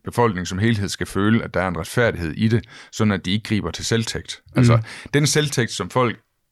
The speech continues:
Speaker 1: selv ville have udøvet, hvis der ikke var et straffesystem, den bliver vi nødt til at sætte i system, fordi vi ved, at den er så stærk, den her trang til, at nogen skal straffes, hvis de har gjort noget meget slemt. Så, så, så hvor,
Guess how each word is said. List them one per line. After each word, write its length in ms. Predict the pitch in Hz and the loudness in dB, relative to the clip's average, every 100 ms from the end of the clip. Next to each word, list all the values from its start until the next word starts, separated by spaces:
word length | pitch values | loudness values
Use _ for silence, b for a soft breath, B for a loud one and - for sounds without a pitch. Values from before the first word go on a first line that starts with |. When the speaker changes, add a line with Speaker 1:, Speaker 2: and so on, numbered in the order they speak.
| - | -12
Speaker 1:
selv 340 | - 147 90 | 0 0 0
ville 120 | 92 87 | -2 -4
have 80 | - | 2
udøvet, 340 | 131 117 95 | 4 6 2
hvis 120 | 85 | 0
der 60 | 101 | 0
ikke 140 | 113 | 0
var 120 | 113 95 | 0 -2
et 60 | |
straffesystem, 720 | - 90 - - - 90 69 87 B B B B - | -2 -2 -4 -8 -6 -4 -4 -8 B B B B 0
den 140 | 123 | 2
bliver 120 | 120 113 | 2 2
vi 60 | |
nødt 140 | 117 120 | 2 2
til 80 | |
at 60 | 120 | 0
sætte 300 | - 113 - - | 0 -2 -2 -8
i 80 | |
system, 720 | 104 104 95 - 135 87 85 - - | -6 -6 -6 0 0 0 -6 -16 -6
fordi 140 | 92 | -2
vi 160 | 95 95 | 0 2
ved, 80 | 120 | 0
at 60 | |
den 120 | 95 85 | 2 -2
er 80 | |
så 140 | 104 - | -2 -4
stærk, 460 | - 117 127 - | 0 0 0 -4
den 120 | 92 85 | -6 -6
her 100 | 82 | -6
trang 360 | - 107 80 | -4 -4 -4
til, 80 | 98 | -4
at 60 | 90 | -2
nogen 220 | 101 113 | 0 0
skal 140 | 85 | -2
straffes, 560 | - - 101 113 90 - | -4 0 0 -2 -6 -10
hvis 160 | 87 | -10
de 80 | - | -10
har 80 | 82 | -10
gjort 340 | - 110 85 87 | -2 0 0 -4
noget 140 | 82 | -4
meget 200 | 82 95 | -2 -2
slemt. 360 | - 101 - - B B B B B B B _ _ - - - _ - | -2 -4 -6 -12 B B B B B B B _ _ -20 -20 -20 _ -4
Så, 160 | 135 - | -2 0
så, 160 | 135 107 - | -2 -2 -4
så 120 | 139 | -2
hvor, 260 | 135 151 | 2 0